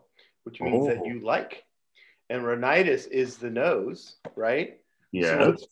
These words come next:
Speaker 1: for people that have, get excited about seeing people's noses.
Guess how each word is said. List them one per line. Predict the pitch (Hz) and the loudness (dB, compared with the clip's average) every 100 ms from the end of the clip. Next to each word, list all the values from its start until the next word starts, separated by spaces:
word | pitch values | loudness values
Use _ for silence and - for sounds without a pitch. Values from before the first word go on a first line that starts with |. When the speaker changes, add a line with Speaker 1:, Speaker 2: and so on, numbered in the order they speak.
| - | -4
Speaker 1:
for | 202 | -4
people | - 175 170 170 156 | -4 -6 -2 -2 2
that | 151 135 | 2 2
have, | 120 135 135 127 - - _ _ _ _ _ _ _ _ _ _ _ _ _ _ _ _ _ _ _ _ _ | 2 6 6 6 0 -18 _ _ _ _ _ _ _ _ _ _ _ _ _ _ _ _ _ _ _ _ _
get | 151 | -2
excited | 151 151 - 151 156 160 | -2 -4 -4 0 0 0
about | 143 135 | -2 -2
seeing | - 127 120 | -4 -10 -10
people's | 117 - 107 104 | -12 -14 -14 -10
noses. | 98 92 - - | -10 -10 -16 -20